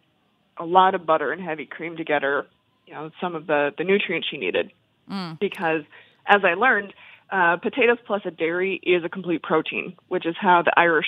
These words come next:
Speaker 1: survived on them for so long, uh, with very little else.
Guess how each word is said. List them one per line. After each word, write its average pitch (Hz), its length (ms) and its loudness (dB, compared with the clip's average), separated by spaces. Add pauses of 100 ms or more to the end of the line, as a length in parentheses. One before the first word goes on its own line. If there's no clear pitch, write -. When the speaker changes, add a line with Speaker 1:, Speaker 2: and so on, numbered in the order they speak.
(100)
Speaker 1:
survived 156 380 0
on 101 120 -6
them 120 200 -8
for 156 220 -8
so 147 100 -4
long, - 280 -8 (200)
uh, 156 260 -4
with 160 160 -2
very 160 200 4
little 139 260 -4
else. 113 220 2